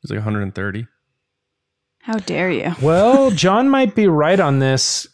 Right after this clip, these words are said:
Speaker 3: 'cause have you ever seen the, the, um, natural reaction when, like, there's volcanoes and volcanic activity? There tends to be a lot of lightning around the volcanoes as well. So
Speaker 2: I think that's
Speaker 3: that would be
Speaker 2: definitely
Speaker 3: like
Speaker 2: force
Speaker 3: a
Speaker 2: lightning.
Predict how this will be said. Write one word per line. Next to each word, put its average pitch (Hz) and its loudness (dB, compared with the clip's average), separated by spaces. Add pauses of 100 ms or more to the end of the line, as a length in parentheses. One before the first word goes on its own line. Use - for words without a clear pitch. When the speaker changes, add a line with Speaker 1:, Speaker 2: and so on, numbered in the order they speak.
Speaker 3:
'cause 151 2
have 156 0
you 190 4
ever 196 2
seen 202 2
the, 160 2 (600)
the, 139 2 (100)
um, 120 -2
natural 147 0
reaction 135 0
when, 131 0
like, 127 -2
there's 123 0
volcanoes 135 0
and 123 0
volcanic 127 -2
activity? 135 0
There 127 0
tends 123 -4
to 131 -4
be 127 0
a 120 2
lot 113 0
of 110 -4
lightning 135 -2 (240)
around 139 0
the 139 -2
volcanoes 143 0
as 113 -6
well. 131 0 (600)
So - 0
Speaker 2:
I - 4
think 440 6
that's 392 4
Speaker 3:
that 330 0
would 381 2
be 381 2
Speaker 2:
definitely 330 4
Speaker 3:
like - 2
Speaker 2:
force 131 2
Speaker 3:
a - -2
Speaker 2:
lightning. 95 -6